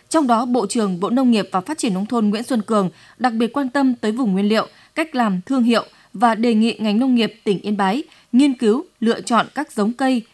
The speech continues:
đao giềng, đảm bảo sản xuất miến đao quanh năm,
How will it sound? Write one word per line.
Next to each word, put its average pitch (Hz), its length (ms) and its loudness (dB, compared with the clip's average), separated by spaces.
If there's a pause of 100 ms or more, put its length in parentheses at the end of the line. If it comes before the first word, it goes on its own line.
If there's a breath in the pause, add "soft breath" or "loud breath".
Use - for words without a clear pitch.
đao 233 300 -2
giềng, 202 240 0 (320 soft breath)
đảm 208 220 2
bảo 190 260 2
sản 185 280 -4
xuất - 260 -6
miến 220 220 2
đao 240 140 0
quanh 214 180 -2
năm, 214 200 2